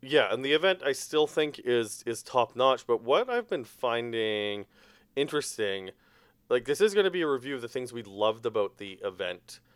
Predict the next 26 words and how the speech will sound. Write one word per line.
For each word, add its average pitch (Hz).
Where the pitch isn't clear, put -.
uh, 92
so -
don't 123
be 135
mistaken 110
about 101
that, 98
but 104
I, 113
I 110
heard 165
more 135
people 170
this 113
year 110
kind 143
of 135
rumbling 131
a -
little 113
bit 107
about 104
how 110
they 107
miss 104
the 95